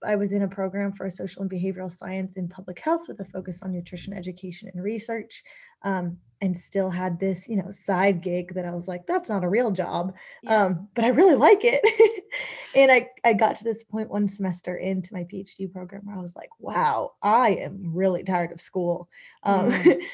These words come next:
Speaker 1: <laughs> and, you know, I'm someone who loves school, and I think I needed a break. And it was, um, time to make a decision between, you know, uh, like, getting rid of this business I loved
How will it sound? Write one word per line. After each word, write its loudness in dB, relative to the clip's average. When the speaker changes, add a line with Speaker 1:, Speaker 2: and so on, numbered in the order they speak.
Speaker 1:
<laughs> -20
and, 0
you 0
know, 4
I'm 2
someone 0
who 2
loves -4
school, -6
and -4
I -2
think -10
I -6
needed -4
a -6
break. -8
And -4
it -16
was, -4
um, -6
time 0
to -2
make -2
a -2
decision -4
between, -2
you 0
know, -2
uh, 0
like, -6
getting 2
rid 2
of 2
this -2
business -2
I -2
loved -6